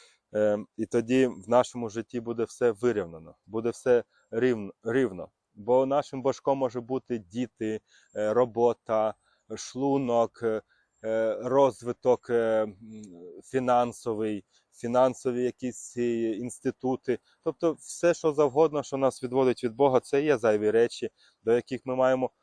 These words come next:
е, маємо їх робити, але маємо від них відстань мати. Тобто без них, е, ми самодостатні також, бо у нас є Бог.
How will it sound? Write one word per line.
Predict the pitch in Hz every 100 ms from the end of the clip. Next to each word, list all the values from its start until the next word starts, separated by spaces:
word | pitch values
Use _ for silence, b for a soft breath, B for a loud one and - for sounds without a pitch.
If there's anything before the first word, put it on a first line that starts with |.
| _ _ 123
е, | 123 110 57 - _
маємо | 131 139 151
їх | 147 -
робити, | 151 120 143 - 190 - _ _ _ _
але | 175 170
маємо | 170 165 165 165
від | 156 156
них | 160 165 - - _ _ _ _ _ _ _ _ -
відстань | 151 170 - 113
мати. | 101 90 - 92 -
Тобто | 143 -
без | 147 139 147
них, | 156 175 185 _ _ _ _ -
е, |
ми | 135 139 143 156
самодостатні | 143 147 147 135 131 - 135 - 113
також, | 113 98 90
бо | 92 117
у |
нас | 120 117 120
є |
Бог. | 110 107 82